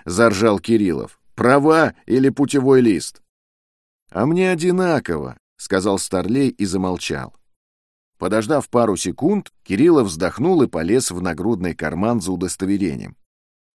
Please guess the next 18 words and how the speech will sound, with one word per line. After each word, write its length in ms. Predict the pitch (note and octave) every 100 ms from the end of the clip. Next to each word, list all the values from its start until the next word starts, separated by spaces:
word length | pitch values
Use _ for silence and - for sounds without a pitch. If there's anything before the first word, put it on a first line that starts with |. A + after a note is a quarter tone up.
| _ _
Старлей 440 | - G2 G2+ D3+
внимательно 640 | D3+ B2 A#2 C#3 C3+ A#2+ A2+
прочитал 540 | G2 G2 G2 G2+ A2+
всё, 280 | F#2 - A2
что 180 | F#2+ F#2
там 220 | D#2+ F2
было 220 | D#2 D#2 D2
написано, 680 | C2 E2+ G2 - B2 C#3+ - _ _ _
кивнул 600 | G#2 G#2+ G2 C3+ F3+ - -
и 140 | A2
снова 380 | - A2+ D#3 C#3
уставился 680 | A#2 - B2 A#2+ G#2+ -
капитану 560 | F2+ E2+ E2 - A#2+ G2
куда-то 420 | E2 E2 F2+ D#2
в 120 | D2
нос, 340 | G2 E3+ D#3 - _ _ _ -
непонятно 680 | G#2+ A2+ A2+ C3+ C#3+ B2+
пробормотав: 840 | G#2+ A2+ G#2+ G#2+ G2+ F#2+ C#2 -